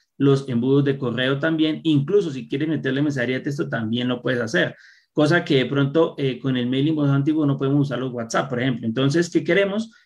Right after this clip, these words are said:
Que quede actualizado también en nuestra lista. Entonces, ¿cuál es el trabajo con el C R M? El C R M lo que nos va a hacer es recibir esa señal que ya aquí vemos que la está recibiendo y nos va a agarrar, como él también tiene conexión con el cinco punto cero, mailing box cinco punto cero, entonces va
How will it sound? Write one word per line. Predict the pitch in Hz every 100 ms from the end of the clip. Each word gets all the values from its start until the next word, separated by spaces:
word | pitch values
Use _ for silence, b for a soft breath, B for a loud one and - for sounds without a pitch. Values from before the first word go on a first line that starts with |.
| _
Que | 135
quede | 143 151
actualizado | 165 160 131 120 135 143
también | 123 120
en | 131
nuestra | 135 139 123
lista. | 156 139
Entonces, | 117 160 165
¿cuál | 202 185
es | 185
el | 180
trabajo | 135 131 147
con | 139
el | 117
C | 120 135
R | 143 151
M? | 120
El | 113
C | 135 143
R | 151
M | 160 165
lo | 139
que | 120
nos | 110
va | 123
a |
hacer | 131 151 147
es | 147 139 143 b b -
recibir | 143 147 135 131
esa | 151 165
señal | 170 131 127 139
que | 139
ya | 147 143
aquí | 143 147
vemos | 147 147
que | 139
la | 117
está | 117
recibiendo | 120 139 170 151 131 156 b b b -
y | 175
nos | 156 139
va | 147
a |
agarrar, | 165 175 175 170
como | 131
él | 127
también | 165 175 170
tiene | 175 170
conexión | 143 117 - 139
con | 151 139
el | 113
cinco | 135 139 156
punto | 156 156 165
cero, | 170 131
mailing | 123 131 135 143
box | 120
cinco | 123 143
punto | 139 147 160
cero, | 165 143
entonces | 143 139 131
va | 139 139